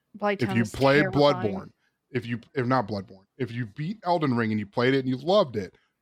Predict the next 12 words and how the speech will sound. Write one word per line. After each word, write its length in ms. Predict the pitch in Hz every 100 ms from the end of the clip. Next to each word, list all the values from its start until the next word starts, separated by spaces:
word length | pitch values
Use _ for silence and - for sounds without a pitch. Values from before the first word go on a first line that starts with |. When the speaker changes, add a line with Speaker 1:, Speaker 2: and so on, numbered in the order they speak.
| 113
Speaker 2:
just 260 | 123 107
go 180 | 110 123
play 280 | 131 160 156
Dark 260 | 143 143 -
Souls 300 | 147 139 -
three 180 | 147
before 300 | 123 104 110
you 100 | 107
play 220 | 107 113 110
any 120 | 110
other 200 | 110 98
one 240 | 78 -